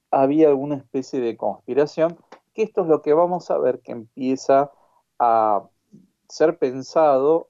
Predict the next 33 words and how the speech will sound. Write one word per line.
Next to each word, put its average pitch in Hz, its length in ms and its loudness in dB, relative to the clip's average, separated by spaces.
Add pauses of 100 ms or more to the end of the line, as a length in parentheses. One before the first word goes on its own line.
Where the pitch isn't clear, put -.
(140)
eh, 107 640 -6 (180)
un 131 240 -8
poco 196 320 0
después. 113 540 -6
Es 120 60 -8
decir, 131 320 -6
esta 190 180 0
es 160 120 -6
una 143 220 -2
primera 156 440 -2
etapa, 147 540 2
hemos 110 260 -6
visto 113 460 -6 (460)
la 101 120 -4
disolución 101 460 -6
del 110 120 -6
Comité 101 440 -2
Judío 101 260 -4
Antifascista, 117 800 0
la 117 220 2
persecución 117 680 -4
contra 98 480 -4
Dernister, 123 840 0 (600)
pero 185 460 6 (360)
ahora 160 340 4
vemos 165 320 -4
que 143 120 -4
hay 135 120 0
algo 143 380 2
mucho 160 440 -6
más 113 200 -8
de 107 120 -6
fondo, 117 580 -4